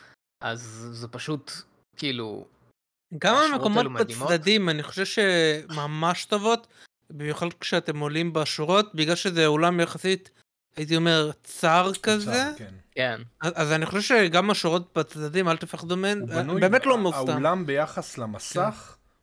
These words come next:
Speaker 3: הוא, הוא בדיוק, כאילו, המסך מסתיים ממש בקיר. אז זה לא, לא באמת משנה, זה לא כזה משנה איפה יושבים. אלא אם כן אתם ממש אנאליים, זה לא באמת משנה.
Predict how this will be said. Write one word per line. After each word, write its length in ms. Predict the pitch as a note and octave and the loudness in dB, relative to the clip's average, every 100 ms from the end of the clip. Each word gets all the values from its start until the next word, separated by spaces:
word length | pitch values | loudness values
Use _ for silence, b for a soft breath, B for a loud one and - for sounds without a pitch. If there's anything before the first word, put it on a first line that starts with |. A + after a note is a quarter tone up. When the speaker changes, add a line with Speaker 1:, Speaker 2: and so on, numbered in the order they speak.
| _ | _
Speaker 3:
הוא, 380 | A#2 A2+ A2+ A#2+ | -12 -10 -10 -12
הוא 400 | B2 A2+ A2+ A2 | -10 -10 -10 -12
בדיוק, 480 | A2 A2 A2+ D#3+ - | -12 -12 -8 -8 -8
כאילו, 160 | B2+ | -8
המסך 360 | A#2+ A2+ - F3 | -6 -6 -6 -6
מסתיים 340 | F#3 - D3 D#3 | -6 -10 -10 -8
ממש 260 | C#3+ D#3+ | -8 -8
בקיר. 520 | C3 A#2 A#2+ D#3+ G#2+ F2+ _ _ _ _ _ _ _ _ _ _ | -10 -14 -10 -10 -10 -12 _ _ _ _ _ _ _ _ _ _
אז 400 | G#2+ G2+ G2 A2+ _ | -14 -12 -16 -20 _
זה 140 | G2+ | -14
לא, 280 | A2+ C#3+ D#3+ B2+ | -8 -6 -6 -8
לא 100 | D3 | -8
באמת 360 | E3 E3 D#3 | -6 -8 -10
משנה, 400 | D3 - B2 B2 C#3 C3+ | -14 -12 -10 -8 -8 -10
זה 140 | A2 A#2 | -12 -12
לא 120 | E3+ | -12
כזה 240 | - C3+ C#3+ | -12 -12 -10
משנה 380 | C#3 - A2+ A2+ | -10 -10 -10 -10
איפה 240 | G#2+ G#2+ | -12 -16
יושבים. 460 | G2 - G2+ F#2+ E3 | -14 -14 -16 -14 -10
אלא 120 | A#3+ | -8
אם 80 | A3 | -8
כן 160 | F#3+ F#3+ | -8 -8
אתם 140 | F3+ | -8
ממש 360 | B2 B2+ C3+ C3 | -8 -8 -8 -8
אנאליים, 680 | A#2 C3 D#3+ F#3 G3+ G#3+ b b b b _ | -4 -4 -2 -2 -2 -4 b b b b _
זה 140 | G#2 | -12
לא 100 | A2 | -10
באמת 380 | B2 A#2+ A#2 A#2 | -8 -8 -10 -10
משנה. 340 | A2 - G2 | -14 -14 -16